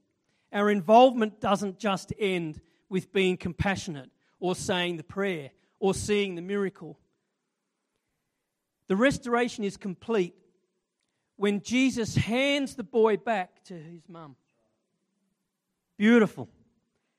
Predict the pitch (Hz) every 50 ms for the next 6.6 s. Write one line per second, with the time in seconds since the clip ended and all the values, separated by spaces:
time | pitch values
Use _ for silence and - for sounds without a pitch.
0 | _ _ _ - 196 - 277 277 269 254 262 262 240 - - - 247 226 - -
1 | 220 208 180 196 190 196 196 196 202 196 196 196 214 214 214 208 - 190 175 175
2 | 170 - - 196 180 196 214 214 - - 226 214 202 - - 202 180 170 - 185
3 | 170 - - - 175 160 156 165 180 185 170 160 156 - - - 220 208 165 131
4 | 135 _ _ _ _ _ _ _ _ _ _ _ 190 196 208 - 233 233 214 196
5 | 196 202 202 196 196 214 240 262 277 285 285 285 - 269 240 233 233 233 196 175
6 | 220 202 175 - - - - - 208 190 - -